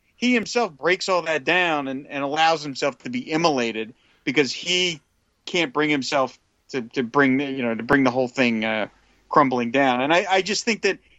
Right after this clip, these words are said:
Alan Moore was more sympathetic and more sort of proud of Rorschach than maybe he was comfortable with. And it's not his fault entirely that people get the wrong message. I mean,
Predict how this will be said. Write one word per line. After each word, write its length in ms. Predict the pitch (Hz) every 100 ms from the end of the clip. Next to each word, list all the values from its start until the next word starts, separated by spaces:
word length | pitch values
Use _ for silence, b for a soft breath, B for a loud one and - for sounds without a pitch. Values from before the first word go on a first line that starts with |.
| b
Alan 300 | 180 185 170
Moore 460 | 170 170 165 160 - _ -
was 200 | 160 147
more 180 | 170
sympathetic 720 | 175 196 175 - 170 160 151
and 180 | 156 143
more 460 | 143 147 147 139 135 _ _ -
sort 220 | - 160
of 120 | 123
proud 640 | - - 160 170 175 170 151
of 120 | 127
Rorschach 540 | 139 135 - 139 127
than 160 | 147 131
maybe 260 | 143 139
he 220 | 127 143 156
was 160 | 127
comfortable 680 | - - 185 196 170 135 120
with. 240 | 113 113 _ B B B
And 240 | 226 240 240
it's 220 | 220 -
not 160 | 262 202
his 200 | 220 -
fault 340 | 214 185 175 _ _
entirely 640 | 180 151 160 151 151 147 143
that 220 | 156 -
people 320 | 156 147 151
get 260 | 127 147 -
the 60 |
wrong 420 | 135 135 135 131 139
message. 420 | 196 - - -
I 100 | 160
mean, 220 | 160 143